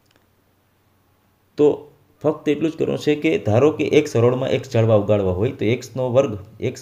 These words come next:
ગુણ્યા એક્સ બરાબર એક હજાર એક્યાસી. પરંતુ અહીંયા કહ્યું છે કે હજુ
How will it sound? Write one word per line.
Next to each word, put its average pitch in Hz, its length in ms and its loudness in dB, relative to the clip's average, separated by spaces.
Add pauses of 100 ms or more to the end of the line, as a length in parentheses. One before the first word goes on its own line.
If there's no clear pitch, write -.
ગુણ્યા 113 280 0
એક્સ 120 140 -10
બરાબર 107 400 2 (400)
એક 139 160 -4
હજાર 107 280 2
એક્યાસી. 95 420 -6
પરંતુ 131 340 0
અહીંયા 131 320 0
કહ્યું 127 300 0
છે 123 100 2 (720)
કે 139 120 0 (640)
હજુ 98 280 -2